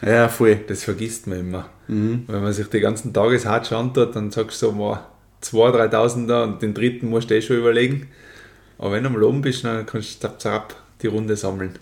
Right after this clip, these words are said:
Speaker 1: Ja, voll. Und das, also, ich bin ja da selber oft so einer, so, dass es mir irgendwann zu hascht wird. Aber man muss sich das echt mal überlegen, wenn man so einen,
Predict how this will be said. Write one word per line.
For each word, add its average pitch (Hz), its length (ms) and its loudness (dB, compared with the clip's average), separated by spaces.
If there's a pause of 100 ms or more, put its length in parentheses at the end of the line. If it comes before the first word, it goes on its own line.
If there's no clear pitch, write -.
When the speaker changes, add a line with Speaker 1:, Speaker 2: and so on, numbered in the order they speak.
Speaker 1:
Ja, 143 180 -4
voll. 143 320 2
Und 117 220 0
das, 123 260 0
also, 120 220 2 (420)
ich 127 140 -10
bin 160 100 2
ja 151 60 4
da 117 100 6
selber 123 300 6
oft - 160 -2
so 107 80 0
einer, 98 160 0
so, 98 280 -2 (320)
dass 101 120 -8
es - 100 -8
mir 123 60 2
irgendwann 107 220 0
zu - 100 -8
hascht 120 240 -6
wird. 95 180 -4 (480)
Aber 107 120 -2
man 107 80 4
muss - 160 2
sich 120 80 0
das 113 100 0
echt 117 240 2
mal 123 100 0
überlegen, 107 460 0
wenn 101 60 -6
man 104 80 -2
so 110 100 -4
einen, 101 100 -6